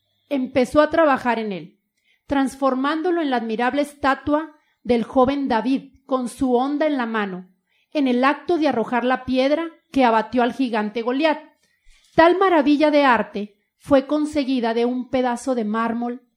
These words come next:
echado a perder. ¿Quién puede decir lo que el gran artista del universo, el divino escultor del carácter humano, puede hacer del quebrantado e imperfecto corazón nuestro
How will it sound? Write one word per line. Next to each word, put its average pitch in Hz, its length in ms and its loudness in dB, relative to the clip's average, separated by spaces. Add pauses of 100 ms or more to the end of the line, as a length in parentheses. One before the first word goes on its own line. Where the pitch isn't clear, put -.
echado 240 540 -2
a 220 80 -4
perder. 190 380 -12 (1000)
¿Quién 339 240 0 (140)
puede 320 260 2
decir 262 640 -2 (120)
lo 240 260 2
que 254 80 -2
el 226 120 -2
gran 262 280 -2
artista 277 680 -2
del 277 160 2
universo, 208 720 -4 (380)
el 254 220 -2
divino 277 420 2
escultor 262 920 0
del 220 280 -6
carácter 262 560 -4
humano, 214 460 -4 (440)
puede 262 300 4
hacer 247 460 -4
del 240 300 -2
quebrantado 214 920 -4 (500)
e 285 120 -2
imperfecto 262 1040 -4
corazón 214 500 -2
nuestro 208 480 -8